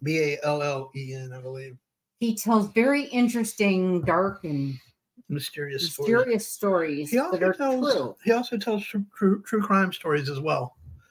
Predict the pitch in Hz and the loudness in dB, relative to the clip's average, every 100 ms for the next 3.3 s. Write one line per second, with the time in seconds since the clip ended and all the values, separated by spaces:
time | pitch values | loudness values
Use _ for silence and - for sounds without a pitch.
0 | _ _ _ 202 - _ _ _ - 156 | _ _ _ -20 -20 _ _ _ -14 -6
1 | 156 156 - - 202 208 254 285 - - | -2 -2 -4 0 8 10 10 6 -4 -4
2 | 160 180 240 185 175 170 196 - 202 160 | 2 2 2 6 8 8 6 2 2 4
3 | 143 135 170 | 2 0 -4